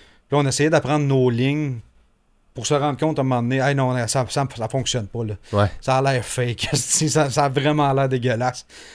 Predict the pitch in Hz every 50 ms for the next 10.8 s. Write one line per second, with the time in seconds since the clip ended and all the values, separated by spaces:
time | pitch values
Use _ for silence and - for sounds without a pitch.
0 | - - _ _ _ _ _ - 113 123 120 139 143 135 - 156 139 - - 147
1 | 143 135 127 123 127 147 190 - _ _ _ _ _ - - - - - _ -
2 | - - - - 131 135 135 139 139 143 143 135 - 160 156 156 147 139 - 123
3 | 156 151 151 143 135 135 - 135 135 127 - - 135 127 123 123 127 139 175 185
4 | _ _ _ _ - - 135 131 131 156 180 151 139 123 123 127 117 117 127 127
5 | 127 127 117 101 117 117 117 113 - 113 104 - 104 101 - 185 175 147 131 117
6 | - - - - - - - 160 175 156 156 143 139 131 123 120 117 113 110 101
7 | 110 113 113 117 117 - - 143 135 127 135 123 156 - 202 202 240 339 - -
8 | - - 156 139 - 160 160 165 - 185 180 - 320 320 196 160 208 262 254 208
9 | - 240 - - - - - - - - - 143 156 170 - 175 123 - 170 202
10 | 269 311 285 233 147 _ _ - - 98 95 95 104 135 165 185